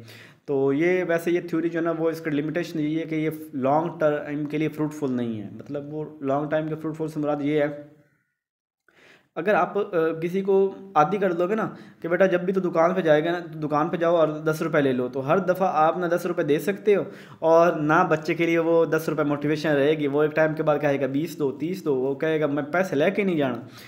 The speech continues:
मतलब ये चीज़ें जो है ना, वो, अ, जो रिवार्ड होता है, ये पनिशमेंट होती है कि लॉन्ग टर्म के लिए नहीं होती, ये तो कोई टेम्परेरी तौर पे तो हम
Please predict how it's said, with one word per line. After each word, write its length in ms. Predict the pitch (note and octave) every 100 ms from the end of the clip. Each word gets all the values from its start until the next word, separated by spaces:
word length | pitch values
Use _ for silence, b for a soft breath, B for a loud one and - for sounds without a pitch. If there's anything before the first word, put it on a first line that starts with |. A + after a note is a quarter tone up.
| B B
मतलब 220 | F3 A3+ A3
ये 60 |
चीज़ें 380 | G3 G3+ G3 G#3+
जो 80 | G3
है 80 | F3+
ना, 100 | F#3+
वो, 460 | F3+ F#3 F#3 F3+
अ, 40 | D#3
जो 340 | D#3 D3+ E3+
रिवार्ड 440 | D3+ B2 C3+ E3 F#3
होता 240 | D#3 E3+
है, 60 | E3
ये 60 |
पनिशमेंट 460 | E3 D#3+ E3+ F#3 F3+
होती 200 | D#3 F3
है 60 |
कि 120 | E3 D3+
लॉन्ग 320 | C3 D3 E3
टर्म 200 | F3 E3
के 100 | E3
लिए 100 | D3+
नहीं 120 | F#3
होती, 220 | D3+ -
ये 220 | C3+ D#3+
तो 140 | E3+ F3+
कोई 200 | E3 D#3+
टेम्परेरी 640 | D#3+ D3+ D#3 D3+ D#3 E3
तौर 220 | E3 D3+
पे 80 | D3+
तो 80 | D#3+
हम 180 | D3+